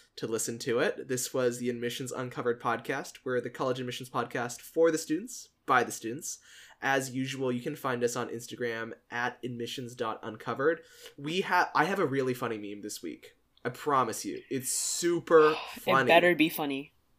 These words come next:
Speaker 1: It's really funny. At admissions dot uncovered. Um, the last thing I wanted to ask you, uh,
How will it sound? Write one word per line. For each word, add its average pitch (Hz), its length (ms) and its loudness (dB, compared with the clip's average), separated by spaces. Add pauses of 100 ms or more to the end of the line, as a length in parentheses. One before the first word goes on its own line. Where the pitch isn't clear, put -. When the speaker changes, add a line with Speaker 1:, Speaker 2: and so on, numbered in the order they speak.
Speaker 1:
It's 131 180 0
really 120 220 2
funny. 64 240 -8 (260)
At 147 180 8
admissions 131 400 2
dot 98 160 -2
uncovered. - 440 -12 (400)
Um, 113 440 -4 (520)
the 143 100 0
last 196 400 8
thing 208 220 2
I 143 120 2
wanted 143 220 -4
to 127 80 -2
ask 120 340 -4
you, 92 320 -6 (200)
uh, 104 360 -14